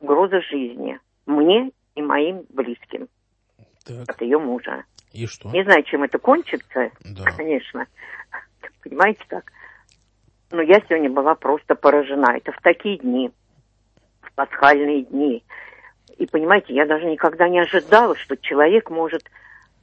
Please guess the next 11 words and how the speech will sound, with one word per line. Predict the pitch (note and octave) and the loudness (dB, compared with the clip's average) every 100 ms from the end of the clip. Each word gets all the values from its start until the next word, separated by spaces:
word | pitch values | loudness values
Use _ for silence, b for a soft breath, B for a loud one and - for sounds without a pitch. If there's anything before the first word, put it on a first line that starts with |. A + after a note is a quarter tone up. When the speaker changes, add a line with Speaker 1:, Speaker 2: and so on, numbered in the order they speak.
| _ | _
Speaker 1:
Видимо, | D#3+ F3+ G3 F#3+ | -4 0 0 0
затаила | F3+ - G#3+ F3 C#3 | 0 4 4 4 2
она | C3+ C3+ | 2 0
эту | C3 C#3+ | -2 -6
злобу. | D#3 C#3+ A#2 - - _ | -2 -2 -2 -6 -14 _
Хотя | - D#3+ - F3 - _ | 0 0 4 2 2 _
моей | D3 D#3 D#3 G#3 | 2 2 4 0
вины | F#3 E3 C3 B2+ | 0 -2 -2 0
там | C#3+ D3+ | 0 2
не | D3+ | -2
было. | B2 B2+ C3 | -2 -4 -6